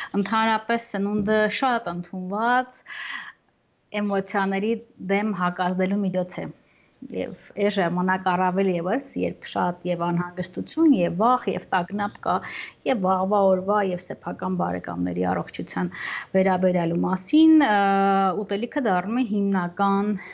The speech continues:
հակազդման միջոցը։ Որովհետև հա-, հասանելի է, հեշտ է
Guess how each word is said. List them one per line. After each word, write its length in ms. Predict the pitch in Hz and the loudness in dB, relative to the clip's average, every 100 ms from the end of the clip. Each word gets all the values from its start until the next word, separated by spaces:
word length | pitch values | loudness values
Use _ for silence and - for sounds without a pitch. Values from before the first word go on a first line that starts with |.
| - - | -20 -10
հակազդման 720 | - 180 180 185 180 190 196 | -2 -2 0 0 0 0 0
միջոցը։ 540 | 185 180 175 - 170 - - - - - | -2 -2 -4 -4 -10 -12 -16 -18 -18 -6
Որովհետև 640 | 190 190 190 190 190 175 | 0 2 2 0 -2 -4
հա-, 260 | 170 180 180 - | -2 0 0 -2
հասանելի 760 | - 185 180 - 180 185 190 247 | -4 -2 -2 -4 -6 -4 0 2
է, 140 | 247 247 | 2 0
հեշտ 500 | 214 196 196 - | -2 -2 -4 -6
է 80 | 220 | 0